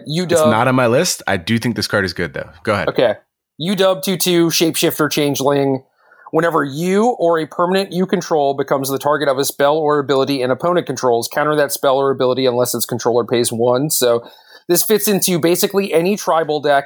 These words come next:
Speaker 1: that is both blue and white. And this is a big pickup, I think, for humans, because one of the things that I was constantly struggling with was Walking Ballista. And obviously you can just be like, "Oh, Tron has infinite mana, it's fine." But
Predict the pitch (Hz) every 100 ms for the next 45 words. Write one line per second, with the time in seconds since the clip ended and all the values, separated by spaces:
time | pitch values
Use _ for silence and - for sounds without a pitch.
0 | 160 147 143 131 147 131 135 143 156 156
1 | 160 135 123 123 123 - _ _ _ 143
2 | 156 147 147 143 151 165 190 165 156 -
3 | 143 156 139 110 156 185 - 151 143 131
4 | - - 139 139 147 131 - 147 139 202
5 | 196 156 139 160 151 147 135 147 139 143
6 | 147 147 131 143 135 135 139 - - 147
7 | - 131 135 - 165 160 156 139 135 127
8 | - _ _ _ _ - 143 165 151 135
9 | 143 143 160 127 120 123 - 196 220 -
10 | _ _ _ _ - - 151 151 143 143
11 | 143 - _ _ - - - - 220 233
12 | 214 233 196 202 160 220 233 262 262 202
13 | - 226 214 220 202 226 247 240 247 240
14 | 214 185 - 247 247 208 170 165